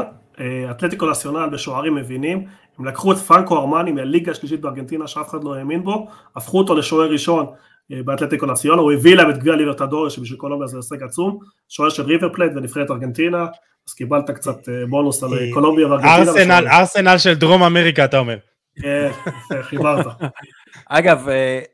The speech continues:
Speaker 3: אה, אתמול המשחק, השחקנים נפלו מהרגליים.
Speaker 1: נכון,
Speaker 2: כן,
Speaker 1: נכון, ישראל.
Speaker 3: והם, הם, כן, הם,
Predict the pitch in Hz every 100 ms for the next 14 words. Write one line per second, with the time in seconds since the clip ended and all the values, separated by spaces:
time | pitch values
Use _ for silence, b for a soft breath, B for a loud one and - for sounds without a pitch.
0 | _ - 135 127 123 127 - 139 190 180
1 | 143 123 - - 160 156 160 - - _
2 | _ _ _ - _ _ _ _ 117 120
3 | 120 - 131 - 202 339 - 214 214 170
4 | 131 123 135 85 90 - - - - _
5 | - 139 127 139 117 113 - - - 139
6 | 143 147 147 _ _ 151 156 - _ 180
7 | 220 120 95 _ 131